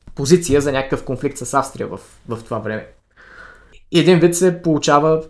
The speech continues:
състоянието, в което е България против всички. Почти всички, нали? Доста интересни развития има, има тогава. Значи,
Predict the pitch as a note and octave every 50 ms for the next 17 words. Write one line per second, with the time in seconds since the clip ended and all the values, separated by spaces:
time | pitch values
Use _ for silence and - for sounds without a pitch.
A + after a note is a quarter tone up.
0 | - - - B2+ - - D#3 C#3 D#3 D#3 E3+ E3 - D3+ C#3 C3 - - D#3 D3
1 | D3 C#3+ C#3+ C3+ B2+ A#2+ B2+ B2 A#2+ C3 C3 - C3+ B2+ - C3 - - - A#2
2 | - - - - - - _ _ _ _ _ _ _ _ _ _ _ _ _ _
3 | _ _ _ _ _ _ - E3 - - C3+ - - - F#3 - A#2+ F#2 - -
4 | G#2 G2 G2 - F3+ - - _ _ _ _ _ _ _ _ - _ _ _ _
5 | - D3+ F#3 F3 F3+ A3+ G#3+ G#3+ G#3 G#3 G3+ G#3 G3+ F3+ E3 D#3 E3+ E3+ E3+ F3+
6 | D#3 C3 A#2 G#2 F#2+ - _ C#3 C3+ B2+ A#2+ B2 B2 B2 A#2 A2+ A2+ A#2 B2+ C3
7 | C3 - C#3 C3+ B2+ -